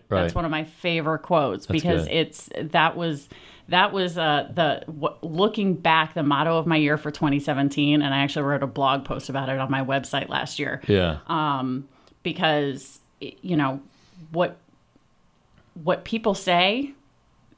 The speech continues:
Speaker 2: talk takes no effort.
Speaker 1: Yeah.
Speaker 2: Doing takes effort. So what people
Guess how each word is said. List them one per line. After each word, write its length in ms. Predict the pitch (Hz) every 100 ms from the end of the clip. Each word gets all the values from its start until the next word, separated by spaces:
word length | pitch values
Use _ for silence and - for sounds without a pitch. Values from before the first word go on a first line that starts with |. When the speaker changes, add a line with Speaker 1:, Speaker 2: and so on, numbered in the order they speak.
| _
Speaker 2:
talk 520 | - - 190 202 277 -
takes 300 | - 175 -
no 220 | 185 175
effort. 440 | 156 - 143 143 147 - _ _ _ -
Speaker 1:
Yeah. 280 | 101 78 73 - _ _ _ - 165 -
Speaker 2:
Doing 480 | 202 196 180 147
takes 280 | 147 160 147 -
effort. 380 | 156 - 123 -
So 100 | 180
what 180 | 165 -
people 420 | 202 - 170